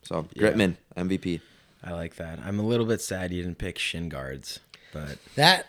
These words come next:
Speaker 3: honestly, that would have been, I think that would have been my pick. It would have been
Speaker 2: <laughs>
Speaker 3: shin guards. Like, his
Speaker 2: Solid pick.
Speaker 3: Yeah, it would have been a solid pick. He had good stats. He wore shin guards.
Speaker 1: Yeah.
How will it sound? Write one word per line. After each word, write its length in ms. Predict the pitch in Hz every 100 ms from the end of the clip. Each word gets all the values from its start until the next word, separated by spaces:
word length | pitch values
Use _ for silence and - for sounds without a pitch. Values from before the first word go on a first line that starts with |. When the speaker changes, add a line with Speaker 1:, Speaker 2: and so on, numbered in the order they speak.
| -
Speaker 3:
honestly, 400 | 143 185 196 151
that 200 | 135 139
would 100 | 156
have 80 | 160
been, 240 | 156 151 -
I 100 | -
think 240 | - 180
that 160 | 180 147
would 100 | 143
have 80 | 135
been 140 | 135
my 180 | 131 127
pick. 440 | 120 170 160 - -
It 60 | 135
would 60 | 131
have 80 |
been 160 | 139 131
Speaker 2:
<laughs> 20 |
Speaker 3:
shin 240 | 120 143 165
guards. 520 | 135 95 87 - - _ _ _ _ _
Like, 460 | 120 120 107 - - _ _ _ _ _ _
his 300 | 131 127 117
Speaker 2:
Solid 380 | 98 95 82 65
pick. 340 | 76 55 - _ _ -
Speaker 3:
Yeah, 220 | 147 113
it 80 | 117
would 120 | 156 196
have 60 |
been 120 | 143
a 40 | 104
solid 360 | - 98 95
pick. 220 | 101 95 -
He 60 |
had 140 | 107 107
good 140 | 139
stats. 720 | 135 - 107 113 123 - - - _ _
He 100 | 104
wore 200 | 107 120
shin 260 | - 117 113
guards. 500 | 113 110 113 131 - 98
Speaker 1:
Yeah. 240 | 107